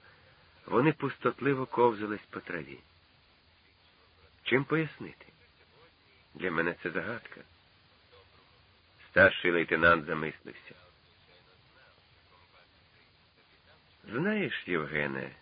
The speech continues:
сказав він по деякій паузі, вперше звертаючись до Черниша на ймення, «я бачив за цю війну багато чого, і це, ясна річ, не минає безслідно.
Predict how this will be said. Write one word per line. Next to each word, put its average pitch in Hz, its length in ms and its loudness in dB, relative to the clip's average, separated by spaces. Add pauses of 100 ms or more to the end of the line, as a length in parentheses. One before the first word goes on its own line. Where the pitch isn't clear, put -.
(480)
сказав 82 360 2
він 80 140 -2
по 82 140 -4
деякій 76 400 -2 (100)
паузі, 69 500 -2 (320)
вперше 101 640 4
звертаючись 92 840 2
до 87 140 -2
Черниша 78 540 -2
на 73 80 -4
ймення, 67 520 -12 (1700)
«я 104 220 4
бачив 156 400 4
за 143 120 2
цю 147 220 0
війну 143 260 0
багато 117 540 -2
чого, - 400 -16 (1300)
і 98 100 2
це, 101 240 4
ясна 95 320 4
річ, 90 260 0
не 85 100 2
минає 82 380 4
безслідно. 73 680 -10